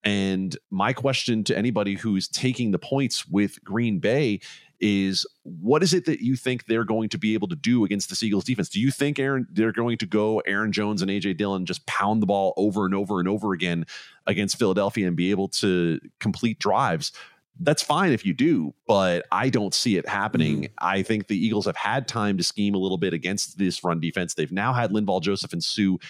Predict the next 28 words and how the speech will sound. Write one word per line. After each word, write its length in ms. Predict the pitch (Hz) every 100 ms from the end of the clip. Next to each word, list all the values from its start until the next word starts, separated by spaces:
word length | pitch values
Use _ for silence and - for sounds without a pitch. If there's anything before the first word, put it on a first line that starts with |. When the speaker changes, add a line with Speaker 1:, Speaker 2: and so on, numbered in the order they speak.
| - -
Speaker 1:
in 160 | 113
the 60 | 95
building 420 | 107 107 104 92
for 500 | - 98 90 87 82 -
a 80 |
full 320 | - - 104 87
week 220 | 98 -
to 80 | 117
be 60 |
able 100 | 90
to 80 | 85
figure 260 | - 101 90
out 160 | 87
what 300 | 76 90 113
they 80 | 107
can 160 | 98 78
do 260 | 98 104 85 - 156 - -
against 340 | 98 101 -
the 60 | -
run. 260 | 104 131 -
And 220 | 95 92 - _ _ _ _ _ -
with 160 | 117
the 60 | 127
cornerbacks 880 | - 131 180 165 117 101 - - -
that 280 | 113 104
the 120 | 120 -
Eagles 360 | 117 139 107 -
have, 380 | 120 139 90